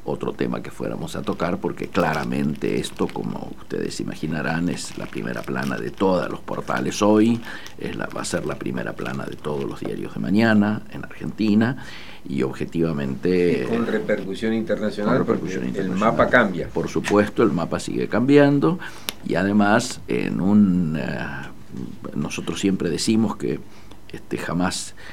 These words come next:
Speaker 1: escondemos la, la cabeza bajo la tierra tipo ñandú, sino que, este, todos estos elementos y estas circunstancias,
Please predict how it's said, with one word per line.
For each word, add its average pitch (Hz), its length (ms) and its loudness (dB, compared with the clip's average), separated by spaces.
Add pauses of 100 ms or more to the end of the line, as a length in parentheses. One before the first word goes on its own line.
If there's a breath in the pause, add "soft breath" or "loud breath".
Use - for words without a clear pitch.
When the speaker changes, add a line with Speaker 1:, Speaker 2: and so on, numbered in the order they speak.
(160 loud breath)
Speaker 1:
escondemos 82 680 0
la, - 300 -4 (180)
la 85 140 -2
cabeza 82 400 0
bajo - 180 -2
la 82 120 -2
tierra 85 340 2
tipo - 260 -4
ñandú, 123 540 10 (340 loud breath)
sino 80 400 0
que, 87 480 6
este, - 360 -6
todos 92 500 4
estos 80 400 -4
elementos 85 800 0
y 62 80 -2
estas - 420 -6
circunstancias, - 1040 -2